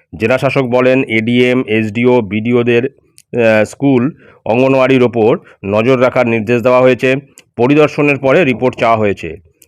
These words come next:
জেলা পুলিশ সূত্রে জানা যায়, পুলিশ সুপার সায়ক দাস প্রতিটি ওসিকে একটি বার্তায় জানিয়েছেন, প্রত্যেকদিন স্কুল ও আইসিডিএস কেন্দ্রে গিয়ে মিড ডে মিল বা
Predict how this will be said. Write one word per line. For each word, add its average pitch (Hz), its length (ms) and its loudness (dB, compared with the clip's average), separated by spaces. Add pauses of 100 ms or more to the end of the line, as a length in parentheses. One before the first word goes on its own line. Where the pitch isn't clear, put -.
(360)
জেলা 139 240 0
পুলিশ 143 300 -2
সূত্রে 139 420 -2
জানা 113 240 0
যায়, 107 200 0 (100)
পুলিশ 131 280 -4
সুপার 127 280 -2
সায়ক 120 400 -2
দাস 110 280 -2
প্রতিটি 131 480 -4 (280)
ওসিকে 127 540 -2
একটি 113 240 -6
বার্তায় 110 580 -2
জানিয়েছেন, 117 560 -2
প্রত্যেকদিন 113 520 -8
স্কুল 123 400 -8
ও 120 80 0
আইসিডিএস 117 720 -4 (320)
কেন্দ্রে 143 380 2
গিয়ে 127 380 0
মিড 120 260 -2
ডে 131 140 -2
মিল 113 240 0
বা 113 280 0